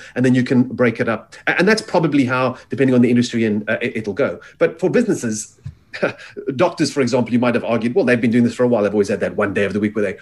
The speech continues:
pop off to have a round of golf." The reality, that's a, a, a group of workers,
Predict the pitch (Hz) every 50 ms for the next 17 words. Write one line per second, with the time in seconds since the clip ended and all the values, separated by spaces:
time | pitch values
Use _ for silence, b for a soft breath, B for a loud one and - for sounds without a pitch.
0 | B B - 131 - 110 104 - - 117 117 107 110 110 107 101 98 - - 87
1 | - _ - - 113 135 170 160 - - 208 269 277 269 _ _ - 147 143 110
2 | - - - b b b b - 107 101 - - - - 107 - - 110 - 113
3 | 127 160 160 139 120 95 113 143 147 143 120 110 107 -